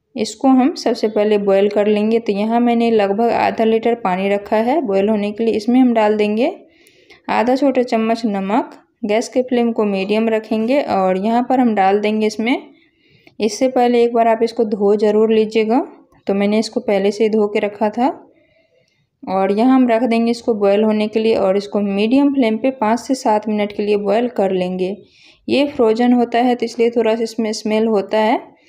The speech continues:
और बॉयल कर देने से थोड़ा सॉफ्ट भी हो जाएगा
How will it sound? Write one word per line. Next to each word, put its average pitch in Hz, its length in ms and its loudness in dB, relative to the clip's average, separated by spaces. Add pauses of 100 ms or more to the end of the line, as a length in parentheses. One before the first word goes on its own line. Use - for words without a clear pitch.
(340)
और 185 280 0
बॉयल 220 260 0
कर 262 180 0
देने 254 240 4
से 262 160 0
थोड़ा 254 260 0
सॉफ्ट 202 460 -2
भी 233 140 2
हो 233 160 4
जाएगा 226 400 0